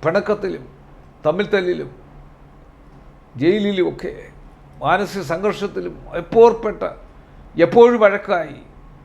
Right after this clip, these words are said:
ഒരു സമാധാനമില്ലാത്ത വ്യക്തി ജീവിതങ്ങൾ ഈ വചനം കേൾക്കുന്നവരുടെ മേൽ, ഓ, ഈ വചനം പറ-, ഈ സമയത്ത് തന്നെ ദൈവത്തിൻ്റെ ശക്തി വ്യാപരിക്കണം.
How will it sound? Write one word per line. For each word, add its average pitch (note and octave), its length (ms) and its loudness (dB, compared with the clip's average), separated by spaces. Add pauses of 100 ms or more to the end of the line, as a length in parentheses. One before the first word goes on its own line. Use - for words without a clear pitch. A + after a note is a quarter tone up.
(160)
ഒരു C4+ 200 4 (120)
സമാധാനമില്ലാത്ത G#3 840 0 (720)
വ്യക്തി G#3 240 2 (100)
ജീവിതങ്ങൾ G3+ 440 0 (340)
ഈ G#3 120 -2
വചനം A3 320 4
കേൾക്കുന്നവരുടെ G3+ 600 2
മേൽ, B2 160 -6 (560)
ഓ, D#3 40 -2 (200)
ഈ - 20 2 (120)
വചനം A3 280 2 (180)
പറ-, G#3+ 200 4 (140)
ഈ A3+ 40 -2 (360)
സമയത്ത് A#3+ 480 4
തന്നെ A3+ 240 0
ദൈവത്തിൻ്റെ G#3+ 380 2 (100)
ശക്തി A3 320 0
വ്യാപരിക്കണം. A3 600 2